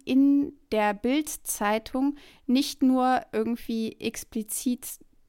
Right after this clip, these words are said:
klar gemacht werden müssen, dass die beiden miteinander befreundet sind. Die beiden sind halt auch noch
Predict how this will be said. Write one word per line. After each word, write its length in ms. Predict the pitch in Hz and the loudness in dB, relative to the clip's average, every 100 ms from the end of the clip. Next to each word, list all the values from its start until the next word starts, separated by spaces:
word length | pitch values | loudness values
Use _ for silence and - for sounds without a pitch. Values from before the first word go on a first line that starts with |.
| _ - - _ - - - - _ _ | _ -20 -20 _ -20 -20 -20 -20 _ _
klar 360 | - 220 220 240 | 0 4 4 2
gemacht 400 | 247 226 - 240 | 0 0 -2 -2
werden 240 | 233 226 | 0 0
müssen, 280 | 233 - 247 | -2 0 -2
dass 180 | 214 - | -2 -6
die 100 | 208 | -4
beiden 280 | 202 220 226 | 0 0 0
miteinander 500 | 220 208 208 208 196 | -2 -2 -2 -4 -6
befreundet 680 | 202 - - 233 302 294 | -6 -8 0 4 4 2
sind. 160 | 285 269 | 0 0
Die 60 | 208 | 2
beiden 320 | 208 247 247 | 2 2 2
sind 200 | 240 240 | 0 -2
halt 200 | 226 - | -2 -2
auch 120 | 220 | -2
noch 240 | 220 220 | -2 -4